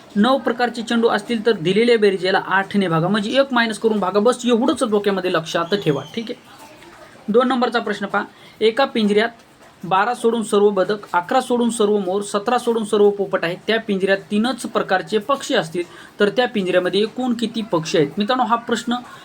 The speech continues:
या ठिकाणी तुम्ही व्हिडिओ स्टॉप करून स्वतः सोडवण्याचा प्रयत्न करा, स्वतः सोडवण्याचा प्रयत्न करा.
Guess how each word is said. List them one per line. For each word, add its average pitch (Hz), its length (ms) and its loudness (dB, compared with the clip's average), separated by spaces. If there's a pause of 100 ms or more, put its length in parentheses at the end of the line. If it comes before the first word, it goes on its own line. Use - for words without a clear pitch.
(120)
या 226 100 2
ठिकाणी 233 260 -2
तुम्ही 233 200 -2
व्हिडिओ 220 220 4
स्टॉप 233 360 -2
करून 240 160 2
स्वतः 240 400 -2
सोडवण्याचा 202 440 2
प्रयत्न 175 340 -4
करा, 156 180 -2 (200)
स्वतः 233 260 0
सोडवण्याचा 214 400 0
प्रयत्न 190 280 -4
करा. 196 140 0